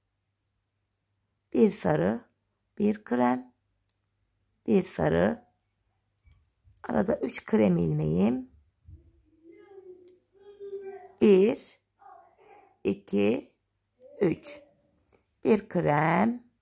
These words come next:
pardon, bir sarı, bir krem,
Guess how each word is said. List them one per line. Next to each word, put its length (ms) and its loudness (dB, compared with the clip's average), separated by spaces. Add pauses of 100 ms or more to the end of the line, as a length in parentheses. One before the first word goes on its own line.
(300)
pardon, 440 -4
bir 160 0
sarı, 640 -2 (1040)
bir 240 0
krem, 520 0